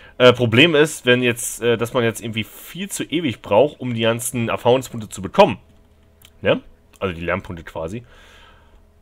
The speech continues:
Das irgendwie, das wird irgendwie, dauert immer ein bisschen länger jetzt, Freunde. So, wir schlafen bis zum nächsten Morgen, dann ist auch draußen irgendwie nicht dunkel oder irgendwie sowas. Vielleicht pisst es auch gleich noch. Der passt noch so ein bisschen. Und wir müssen unbedingt mit der scheiß Rüstung aufpassen, Freunde, ne?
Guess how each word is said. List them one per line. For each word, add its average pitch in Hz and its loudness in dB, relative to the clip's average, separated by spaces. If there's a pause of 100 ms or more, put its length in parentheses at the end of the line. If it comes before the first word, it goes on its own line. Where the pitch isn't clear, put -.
(380)
Das 98 -14
irgendwie, 107 -6
das 113 -6
wird 92 -14
irgendwie, 151 -10
dauert 127 -2
immer 151 -2
ein 139 -8
bisschen 151 -8
länger 113 0
jetzt, 82 -8
Freunde. 82 -10
So, 120 4
wir 110 4
schlafen 156 6
bis 143 -4
zum 123 -4
nächsten 113 -2
Morgen, 127 8
dann 120 6
ist 107 -6
auch 113 0
draußen 113 2
irgendwie 95 -8
nicht 90 -6
dunkel 135 -4
oder 107 2
irgendwie 98 -4
sowas. 123 4 (840)
Vielleicht - -14
pisst - -8
es - -12
auch 104 -4
gleich 104 0
noch. 101 0 (420)
Der 90 -16
passt - -6
noch 113 -2
so 110 -6
ein 104 -4
bisschen. 104 -8 (240)
Und 98 -4
wir 131 4
müssen 151 0
unbedingt 156 2
mit 123 -2
der 120 2
scheiß 120 0
Rüstung 120 -6
aufpassen, 90 -6
Freunde, 87 -6
ne? 117 -4